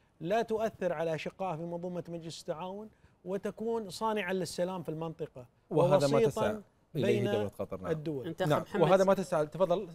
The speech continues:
Speaker 3: أنت سألت الأخ عبد الله عن، عن ال، ال، مجلس التعاون الخليجي ومنظومته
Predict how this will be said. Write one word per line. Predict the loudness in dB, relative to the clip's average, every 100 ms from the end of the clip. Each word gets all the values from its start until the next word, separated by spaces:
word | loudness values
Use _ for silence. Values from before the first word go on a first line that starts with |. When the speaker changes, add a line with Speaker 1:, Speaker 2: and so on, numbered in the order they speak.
| -14 -10
Speaker 3:
أنت | -6 -2
سألت | -2 -2 -4 -4
الأخ | -8 -6 -6
عبد | -8 -4
الله | -2 -2
عن، | -4 -6 -6
عن | -8 -8
ال، | -8 -12
ال، | -14 -18 _ _ _ _ _ _ _ -10
مجلس | -8 -8
التعاون | -2 0 0
الخليجي | -2 -4 -2 -4
ومنظومته | -6 -6 -4 -4 -4 -10